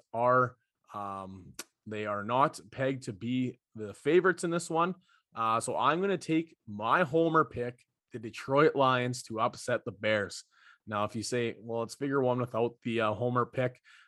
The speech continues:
uh, you can look at ones like the Dolphins, Dolphins and Colts would be an interesting one. Uh, the Cowboys and Panthers could be an interesting one. Um,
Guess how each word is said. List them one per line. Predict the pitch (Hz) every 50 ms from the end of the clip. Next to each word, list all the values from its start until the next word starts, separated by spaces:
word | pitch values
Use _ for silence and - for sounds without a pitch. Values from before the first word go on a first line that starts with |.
| _ -
uh, | 95 101 101 98 98 98 98 98
you | 104
can | 104 - 117
look | 117 117 117 131
at | 117 90
ones | 101 110 110 110 110 110 104
like | 110 107 107 - _
the | 110 104
Dolphins, | 92 101 113 117 113 113 113 - 120 113 113 107 - 110 - _ _ _ _ _ - 117
Dolphins | - 117 120 120 120 - 117 107
and | 107 98 95
Colts | - - 151 160 160 156 - - - - -
would | 92 127 131 127
be | 131 135
an | 131 131
interesting | 135 135 127 - 143 131 127 - 143 135 127
one. | 127 127 131 131 131 131 127 127 _ _ _ _ _ - - - _ -
Uh, | - 104 101 98 98 98
the | 98
Cowboys | - - - 120 127 123 131 123 117
and | 120 107 -
Panthers | - 123 123 131 131 127 131 127 123 -
could | - 135
be | 113 123
an | 120 120
interesting | 123 120 - 131 120 - - 127 120
one. | 120 120 120 120 117 113 _ _ _ _ _ _ _ _ _ _ _
Um, | - 101 101 98 98 98 98 98 98 95 98 95 95 92 92 90